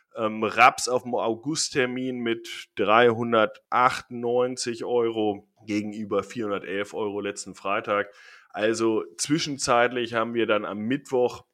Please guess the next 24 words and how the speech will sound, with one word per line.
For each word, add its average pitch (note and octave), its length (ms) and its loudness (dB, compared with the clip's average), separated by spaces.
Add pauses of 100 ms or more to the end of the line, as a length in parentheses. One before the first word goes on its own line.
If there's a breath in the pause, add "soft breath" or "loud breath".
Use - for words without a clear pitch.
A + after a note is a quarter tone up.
auch A2 300 0
das - 420 -2
Zweijahrestief B2 1400 -2
im G#2+ 160 -14
Grunde A#2 260 -6
beim G2+ 300 -2
Weizen, A2+ 540 -4
beim F#2+ 320 -4
Raps G#2+ 500 0 (200)
für - 180 -6
Europa, G#2 560 2 (300 loud breath)
beim G2 260 -8
Weizen A2 400 0
und G#2 100 -12
beim F#2+ 220 -4
Soja A2 320 0
auch G#2+ 140 0
für G2 180 -8
die G2+ 160 -8
U G#2 140 -6
S F#2+ 100 -6
A F#2+ 220 -2
gesehen. F2+ 420 -8 (420)
Und A2 380 -6